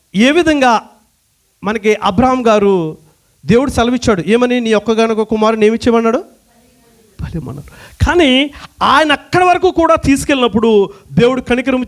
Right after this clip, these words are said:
చూపించారు. ఆయన విశ్వాసాన్ని, ఆయన విశ్వాసాన్ని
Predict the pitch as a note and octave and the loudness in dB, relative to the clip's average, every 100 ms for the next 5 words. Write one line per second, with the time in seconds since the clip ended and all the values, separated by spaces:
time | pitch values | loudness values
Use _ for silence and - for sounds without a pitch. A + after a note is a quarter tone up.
0 | A3+ G3 G3+ G3 E3+ D#3 - - E3 A3 | -6 -6 -4 -2 -2 -4 -6 -8 0 2
1 | B3 A#3 - D4+ E4+ D#4+ D#4 C4 F#3+ - | 2 2 2 2 2 2 2 0 -2 -6
2 | _ _ _ - A#3+ B3+ A#3 - D#4+ F4+ | _ _ _ -2 0 0 -2 -2 -2 0
3 | - C4 G#3+ F#3+ | 0 -2 -2 -4